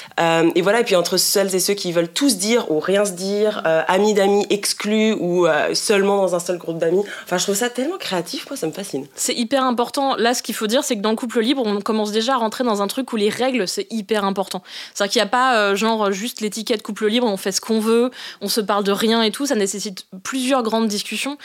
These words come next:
Speaker 2: qui évoluent avec le temps parce que c'est possible qu'on ait donné une règle au départ et qu'on se rende compte à l'utilisation qu'elle passe pas bien, qu'on se sente pas très bien avec, que ça nous fait
Speaker 1: Mhm.
Speaker 2: bader et tout. Et c'est important de pouvoir les renégocier au fur et à mesure. Et, euh, et c'est là que tu vois que t'as des règles genre, euh, l'étranger,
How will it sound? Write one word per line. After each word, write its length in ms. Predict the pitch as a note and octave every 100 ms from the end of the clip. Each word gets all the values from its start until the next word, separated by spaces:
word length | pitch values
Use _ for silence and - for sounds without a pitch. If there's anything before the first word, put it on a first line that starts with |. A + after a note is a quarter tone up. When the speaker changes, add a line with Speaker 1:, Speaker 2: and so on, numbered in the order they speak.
| - -
Speaker 2:
qui 140 | - -
évoluent 360 | C4 C#4+ D4+
avec 240 | B3+ A3 A#3
le 100 | A#3+
temps 160 | D4
parce 140 | B3+ -
que 100 | G3
c'est 100 | G3+
possible 280 | G3+ C#4 B3
qu'on 180 | G#3+
ait 100 | G3+
donné 320 | F#3 F3+ G3+ G#3+
une 60 |
règle 200 | G#3 G#3
au 40 | F#3+
départ 320 | G3+ A#3+ C#4 - -
et 80 | F#3
qu'on 160 | A3
se 80 | G3
rende 160 | A#3 A3+
compte 180 | B3+ B3+
à 60 |
l'utilisation 540 | G3+ F#3+ G#3 G3 G3+ C4+
qu'elle 160 | G3+
passe 180 | F#3 F#3
pas 120 | A3
bien, 180 | G#3 G3 - - -
qu'on 140 | G#3+
se 80 | G#3
sente 180 | A3 G3+
pas 100 | G3
très 160 | - G3
bien 180 | G3
avec, 240 | G#3 G#3+ G#3+
que 100 | G#3+
ça 120 | G#3
nous 100 | G3
fait 140 | G3 G3
Speaker 1:
Mhm. 40 |
Speaker 2:
bader 340 | F#3+ F#3+ G#3+
et 60 | G#3
tout. 140 | G3 F#3 - -
Et 60 | F#3
c'est 140 | A3+
important 400 | G#3+ G#3 A3 D4+
de 80 | C4+
pouvoir 360 | G#3+ A3 G#3+ G#3
les 100 | F#3+
renégocier 680 | G3 B3+ B3+ A3 A3+ -
au 60 | A#3
fur 220 | G#3 G3+
et 40 | F#3+
à 60 |
mesure. 340 | G3 F#3+ G3+ D#4+ - - - -
Et, 200 | G#3+ A#3+
euh, 60 | G#3
et 60 | G#3
c'est 140 | A#3
là 100 | C4+
que 60 | C#4
tu 120 | A#3
vois 100 | B3+
que 40 |
t'as 120 | B3
des 120 | F#3+ G3
règles 180 | A#3+
genre, 300 | A3+ A3+ A3+
euh, 40 | F#3+
l'étranger, 500 | F#3+ - G#3+ G3+